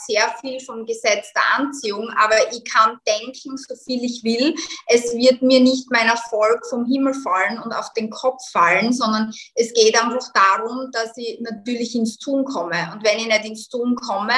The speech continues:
und mich nicht entwickle, dann wird da nichts passieren. Und das ist oft, glaube ich, ein sehr großer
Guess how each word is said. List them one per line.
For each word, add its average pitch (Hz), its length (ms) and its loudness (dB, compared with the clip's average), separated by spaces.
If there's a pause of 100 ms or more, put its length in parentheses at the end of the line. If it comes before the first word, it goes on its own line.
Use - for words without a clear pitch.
(180)
und 226 140 -8
mich 233 180 -10
nicht 226 240 -8
entwickle, 208 540 -2 (560)
dann 226 200 6
wird 226 240 4
da 220 80 0
nichts 226 360 -2
passieren. 214 680 2 (200)
Und 233 160 2
das 214 260 4
ist - 160 -4
oft, 233 320 2
glaube 226 260 4
ich, 247 140 -2 (120)
ein 220 140 -4
sehr 220 440 2
großer 233 480 -4